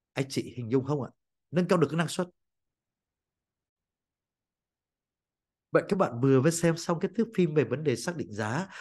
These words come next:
dựa trên cái I E. Do đó, do đó chúng ta thấy làm thủ công thì sáu mươi phút. Còn nếu mà làm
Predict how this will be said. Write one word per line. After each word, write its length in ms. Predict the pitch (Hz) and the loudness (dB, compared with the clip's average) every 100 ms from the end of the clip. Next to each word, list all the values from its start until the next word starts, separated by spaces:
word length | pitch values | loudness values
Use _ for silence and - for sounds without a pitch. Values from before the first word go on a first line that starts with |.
| - | -10
dựa 280 | 131 165 117 | 0 0 0
trên 320 | - 175 160 156 | -2 -2 -2 -4
cái 240 | 139 165 - 160 | -4 -2 -2 2
I 180 | 165 175 | 2 2
E. 60 | 175 _ _ | -2 _ _
Do 220 | - 147 151 | 4 4 6
đó, 200 | 165 - - | 4 0 -2
do 160 | 123 151 | 2 4
đó 100 | 165 | 4
chúng 100 | 185 | 2
ta 80 | 170 | 0
thấy 100 | 160 | 0
làm 200 | 180 147 117 | 2 0 0
thủ 140 | 101 - | -4 0
công 160 | 151 | 0
thì 80 | 117 | 0
sáu 240 | - 123 | -4 -2
mươi 140 | 190 196 - | 2 2 2
phút. 140 | 226 226 - - | -2 -4 -20 -6
Còn 220 | - 147 139 | 2 4 4
nếu 100 | 185 | 2
mà 120 | 220 | 4
làm 280 | 147 143 | 2 0